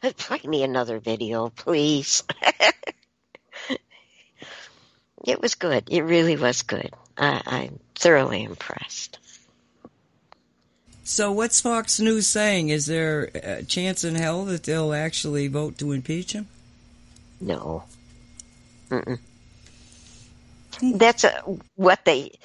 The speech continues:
Speaker 1: the Republicans were saying is they want to shut this president down. They want to take him down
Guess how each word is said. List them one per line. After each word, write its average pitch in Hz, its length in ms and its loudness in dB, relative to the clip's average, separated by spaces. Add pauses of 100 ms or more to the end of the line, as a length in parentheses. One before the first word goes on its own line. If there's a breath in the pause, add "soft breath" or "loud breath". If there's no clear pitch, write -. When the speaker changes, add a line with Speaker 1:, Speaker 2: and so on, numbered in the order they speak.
(240 loud breath)
Speaker 1:
the 151 240 2
Republicans 160 960 -2
were 127 160 -6
saying 143 560 -2
is 117 240 -4 (640 loud breath)
they 151 280 6
want 185 320 2 (140)
to 135 260 -4
shut - 400 0
this - 200 -8
president 139 680 0
down. 127 280 2
They 117 160 -2
want 120 260 -4
to - 40 -12
take 151 180 0
him 143 200 0
down 147 440 2